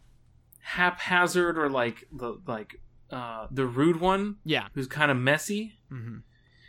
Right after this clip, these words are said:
Speaker 1: And then you have, like, the new kid and the femme fatale and, like, the tech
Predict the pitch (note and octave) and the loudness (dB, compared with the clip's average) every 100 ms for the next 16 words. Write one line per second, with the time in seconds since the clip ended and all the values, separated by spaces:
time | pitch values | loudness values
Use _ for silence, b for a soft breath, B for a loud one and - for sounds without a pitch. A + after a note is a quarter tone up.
0 | b _ C#3+ D#3+ E3 D3 E3 D#3+ C#3+ C#3 | b _ -2 -2 -2 0 2 2 2 0
1 | B2+ B2 - _ _ _ B2 A2+ C#3 F3+ | 0 -4 -14 _ _ _ -4 0 4 6
2 | G3 F#3 F#3+ F3 E3+ E3 D#3+ D#3+ b b | 6 2 6 6 6 4 2 -2 b b
3 | b - D3+ C#3 C3 B2+ B2 A#2+ C#3+ C#3 | b -4 2 4 4 2 0 -2 -8 -10
4 | B2 D3+ C#3+ C#3 C#3+ - C#3 C3 B2 A#2+ | -6 0 0 0 -4 -2 4 6 8 6
5 | A#2 A#2 - b b - B2+ B2 A#2+ A#2 | 2 -2 -8 b b -2 2 4 4 2
6 | A2+ B2+ A2+ G#2+ G#2+ - A2 - D3 - | 0 -4 -4 -4 -6 -6 -6 -4 -4 -4
7 | - - | -10 -20